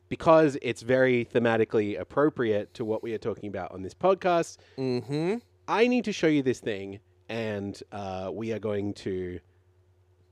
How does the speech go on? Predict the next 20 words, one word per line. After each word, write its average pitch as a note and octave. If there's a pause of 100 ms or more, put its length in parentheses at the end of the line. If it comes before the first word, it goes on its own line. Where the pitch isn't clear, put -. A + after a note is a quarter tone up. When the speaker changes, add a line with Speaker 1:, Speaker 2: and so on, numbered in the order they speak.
(260)
Speaker 1:
discuss A2+
it. A#2
Speaker 2:
Watch -
it -
together F#2+
on E2+
the E2+
podcast. E2
Speaker 1:
Yeah, F#3
so F#3+
in F3+
fact, A3
we're F3
not G3
even G#3+
going F3+
to E3+
do D3
an D3+
episode B2+